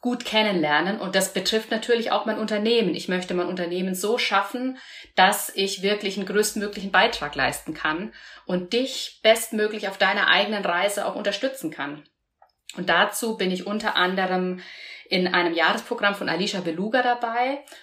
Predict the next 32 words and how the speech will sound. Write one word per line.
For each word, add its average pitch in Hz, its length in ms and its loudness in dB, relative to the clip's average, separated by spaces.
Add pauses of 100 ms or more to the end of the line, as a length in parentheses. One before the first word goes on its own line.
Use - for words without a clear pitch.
(120)
wo 196 540 0
ich 202 520 -4
gerade 185 840 6 (160)
noch 190 260 2
mal 196 160 4
viel 240 320 2
besser - 320 4
kenn-, 202 420 4
mich 254 260 4
selber 196 340 4
gerade 175 300 4
kennenlerne 180 800 -2 (500)
und 190 440 2
herausfinde, 196 1160 4
was 180 280 4
mich 185 200 0
vielleicht 165 360 0
auch 165 140 0
blockiert, 220 800 2 (320)
was 175 320 0
mich 160 180 -4
voranbringt, 208 720 2
wo 190 160 6
ich 180 120 2
noch 170 140 0
mal 170 140 -2
mehr 160 140 2
ein 156 100 -2
Augenmerk 147 440 0
drauf 139 220 -12
legen 139 220 -8
sollte. 139 520 -10